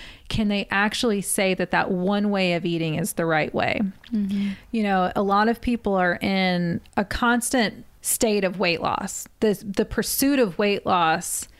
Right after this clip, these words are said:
Speaker 1: everyone, if you just do a poll on the street, everyone is either saying they need to lose weight, they're actively losing weight, they're figuring out what next diet they're gonna be on.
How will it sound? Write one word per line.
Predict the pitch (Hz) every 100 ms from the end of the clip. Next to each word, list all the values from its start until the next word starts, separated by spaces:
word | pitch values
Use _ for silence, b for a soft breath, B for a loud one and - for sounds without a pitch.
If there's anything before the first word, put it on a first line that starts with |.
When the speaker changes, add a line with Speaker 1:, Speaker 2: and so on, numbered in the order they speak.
| _
Speaker 1:
everyone, | 240 254 233 214 185 - - -
if | 202 220
you | 214
just | 214 - - 214 -
do | 233 226
a |
poll | 190 - 240 220
on | 202 185
the |
street, | - - 233 208 156 - - -
everyone | 226 220 226 208 196
is | 185 -
either | 220 208 190 175 -
saying | - - 220 208
they | 202 185
need | 185 233 254
to | 262 262
lose | 254 226 226
weight, | 233 220 226
they're | 196 180
actively | 196 214 - 208 214
losing | 202 202 185 196 190
weight, | 185 185 -
they're | 180
figuring | - 220 208 202
out | 196
what | 190
next | 180 185 -
diet | 202 190 185
they're | 196
gonna | 190 196
be | 190 185
on. | 180 175 170